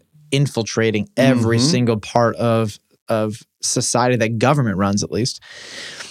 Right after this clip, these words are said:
Speaker 1: So it, it's a, it's a new discussion. I think the questions need to be re-asked in
Speaker 2: Yeah.
Speaker 1: light of some of these emerging things. And so you have a couple big options. You can do homeschooling, and there are different ways to do homeschooling. So
Speaker 2: Yes.
Speaker 1: for example, what our audience may not know is,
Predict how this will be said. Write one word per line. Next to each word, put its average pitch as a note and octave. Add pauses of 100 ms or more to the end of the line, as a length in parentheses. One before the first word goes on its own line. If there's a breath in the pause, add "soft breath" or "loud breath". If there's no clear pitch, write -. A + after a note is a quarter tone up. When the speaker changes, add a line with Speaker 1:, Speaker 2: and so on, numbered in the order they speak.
(100)
Speaker 1:
So F#3+
it, F3+
it's E3
a, C#3+
it's B2
a D#3+
new D3
discussion. C3
I A#2+
think B2
the A#2+
questions A#2+
need A#2+
to A2+
be A2
re-asked G#2+
in A2
Speaker 2:
Yeah. G#2+
Speaker 1:
light A#2
of A#2
some A#2
of A2+
these A2
emerging A2
things. G2+ (480 loud breath)
And D#3
so E3+
you F3
have F#3+
a E3+
couple F3+
big E3+
options. G#2+
You A2+
can A#2+
do A2
homeschooling, A2+
and A#2
there A2+
are A#2
different A#2
ways A#2
to C#3+
do D3
homeschooling. D3
So A2
Speaker 2:
Yes. G#2+
Speaker 1:
for A2+
example, A2
what A#2+
our A2
audience A2
may A2
not G#2+
know G#2+
is, A2